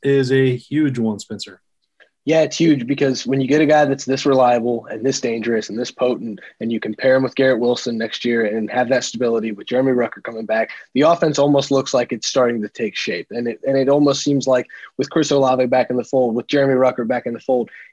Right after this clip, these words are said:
Speaker 2: it doesn't really, I'm not gonna say it doesn't matter who plays quarterback, but whoever the Buckeyes hand the keys to
Speaker 1: <laughs>
Speaker 2: is gonna have a nice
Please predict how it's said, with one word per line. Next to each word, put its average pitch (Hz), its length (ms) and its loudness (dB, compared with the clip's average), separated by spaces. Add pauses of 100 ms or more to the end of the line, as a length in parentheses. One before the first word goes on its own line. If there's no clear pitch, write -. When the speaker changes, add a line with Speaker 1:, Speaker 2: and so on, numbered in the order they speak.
Speaker 2:
it 151 100 2
doesn't 175 320 2
really, 151 400 2
I'm 147 240 -2
not 185 120 4
gonna 147 100 0
say 143 100 0
it 123 100 -2
doesn't 147 320 2
matter 156 280 0
who 160 100 0
plays 160 220 0
quarterback, 156 480 2
but 147 100 -2
whoever 147 420 2
the 139 80 0
Buckeyes 131 400 -2
hand 135 220 -4
the 113 60 -10
keys 147 300 2
to 123 260 -6 (120)
Speaker 1:
<laughs> 131 140 -14
Speaker 2:
is 139 100 -2
gonna 165 200 2
have 151 180 4
a 135 80 2
nice 135 540 0